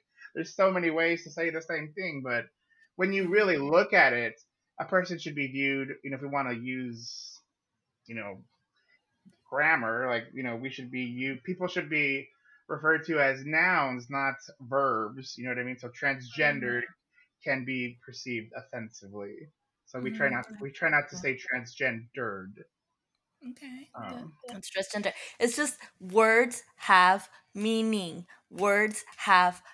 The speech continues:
Speaker 3: power. Like, I think people sometimes think, like,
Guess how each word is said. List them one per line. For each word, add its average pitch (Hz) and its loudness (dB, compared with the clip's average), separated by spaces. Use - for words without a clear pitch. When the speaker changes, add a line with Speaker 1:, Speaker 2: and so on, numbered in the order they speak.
Speaker 3:
power. 185 4
Like, 214 2
I 214 4
think 247 -4
people 247 -2
sometimes 233 -2
think, 220 -2
like, - -4